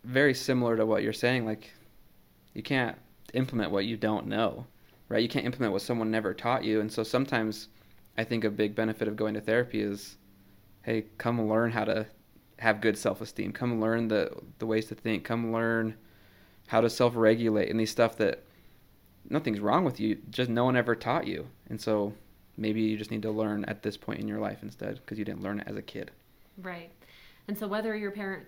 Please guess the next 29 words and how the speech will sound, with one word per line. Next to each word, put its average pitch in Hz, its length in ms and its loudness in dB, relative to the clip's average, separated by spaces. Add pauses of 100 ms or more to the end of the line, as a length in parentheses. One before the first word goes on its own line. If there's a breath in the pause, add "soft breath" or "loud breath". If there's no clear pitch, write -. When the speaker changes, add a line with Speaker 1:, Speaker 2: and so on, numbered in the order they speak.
Speaker 2:
was 190 360 -6
a 190 60 -6
narcissist 180 760 -10
or 156 100 -12
not, 170 460 -8 (100)
therapy 185 400 -8
can 175 240 -12
help 175 480 -12
a 180 80 -12
lot 165 360 -10 (120)
to 160 280 -12 (240 loud breath)
fill 202 240 -8
in 180 140 -6
some 185 240 -8
of 165 180 -8
those 160 280 -12
gaps - 380 -12
of 170 100 -18
things 165 300 -14
maybe 160 240 -12
you 156 160 -14
feel 147 180 -18
like - 280 -18
you 151 180 -14 (400 soft breath)
might 180 160 -8
have 165 120 -12
missed 160 300 -14
out 151 200 -12
on. - 180 -14